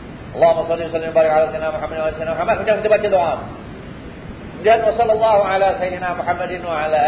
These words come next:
alihi wa sahbihi wa sallam, ya. Kita tambah sendiri. Ha, itu daripada kesempurnaan doa. Kadang-kadang doa hati itu dia tak tahu, itu semua mukadimah tu dia tak tahu. Dia terus taruh doa yang berkenaan tempat tu. Ha.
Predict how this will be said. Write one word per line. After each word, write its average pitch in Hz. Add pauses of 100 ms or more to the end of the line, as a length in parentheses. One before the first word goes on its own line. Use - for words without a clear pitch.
alihi 156
wa 147
sahbihi 139
wa 123
sallam, 110
ya. 254 (240)
Kita 190
tambah 220
sendiri. 170 (580)
Ha, 139
itu 208
daripada 165
kesempurnaan 151
doa. 117
Kadang-kadang 220
doa 208 (120)
hati -
itu 240
dia -
tak 202
tahu, 226
itu -
semua 226
mukadimah 214
tu 220
dia 220
tak 214
tahu. 196 (680)
Dia 170
terus 233
taruh 214 (260)
doa 196
yang 185
berkenaan 175
tempat -
tu. - (580)
Ha. 120